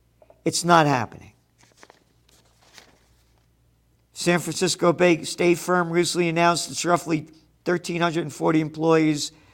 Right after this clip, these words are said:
would be given a choice between working at home indefinitely or returning to the office. <clears throat> More than a year into the pandemic, not a year into the pandemic,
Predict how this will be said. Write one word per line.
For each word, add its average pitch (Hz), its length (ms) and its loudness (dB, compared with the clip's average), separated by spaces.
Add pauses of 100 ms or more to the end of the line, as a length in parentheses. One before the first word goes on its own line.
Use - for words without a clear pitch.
would 135 140 -2
be 139 100 -2
given 156 260 0
a 147 60 -6
choice 160 380 -2
between 139 420 -6
working 147 480 -4 (420)
at 135 160 -2
home 151 220 0
indefinitely 120 800 -2 (400)
or 123 80 -6
returning 135 420 -4
to 135 140 -4
the 127 160 -2
office. - 640 -6 (760)
<clears throat> - 40 -2 (400)
More 170 180 4
than 170 160 2
a 165 80 2
year 185 380 4
into 185 220 -2
the 165 120 0
pandemic, 160 720 0 (320)
not 247 240 4
a 285 40 2
year 233 360 2
into 208 260 2
the 190 80 4
pandemic, 175 800 2